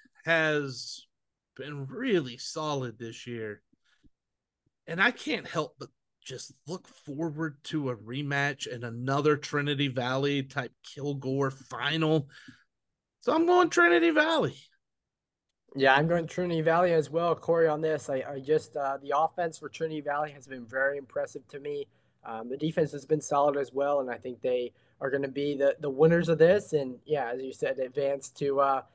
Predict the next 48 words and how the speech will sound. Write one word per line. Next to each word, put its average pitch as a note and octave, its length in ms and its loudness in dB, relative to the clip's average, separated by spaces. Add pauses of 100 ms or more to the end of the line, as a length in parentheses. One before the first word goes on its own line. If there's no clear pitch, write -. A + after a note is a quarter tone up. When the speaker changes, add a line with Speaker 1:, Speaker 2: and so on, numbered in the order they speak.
(120)
Speaker 2:
maybe E3 180 8
I'm D3+ 120 4
giving D#3 180 -2
away D3+ 220 2
too D3 140 -12
much, B2+ 240 -6
advance B2+ 280 -10
to - 80 -20
play C3 160 -8
Kilgore, B2+ 600 -8 (320)
uh, A#2+ 320 -8
there B2+ 160 -6
in A#2+ 80 -6
that G#2+ 140 -6
next A2 280 -12
round. G#2+ 240 -8 (400)
Speaker 1:
Well, F#3 140 4
I F#3 80 6
think G#3+ 180 6
we're D#3+ 120 6
both C3+ 300 0
on A2+ 180 -6
this A2+ 200 -8
one. B2+ 120 -6
Nittany F#3 320 6
going D#3+ 200 6
to D3+ 60 4
play D3 220 4
Kilgore. C#3+ 440 2
Kilgore, E3+ 600 4 (420)
uh, E3+ 80 -4
look, E3+ 360 -2
they F3+ 140 -2
cannot C4+ 400 -2
afford D4 340 -2
a C4 60 8
loss C4 500 6
if E3 120 -10
they G3+ 160 0
wanna G#3 260 -2
play G#3 260 2
for G3+ 160 -6
a G3 40 -2
national G3 460 -2
title. D#3 460 4
They, E3 220 0
they E3 220 -4
need G3 440 2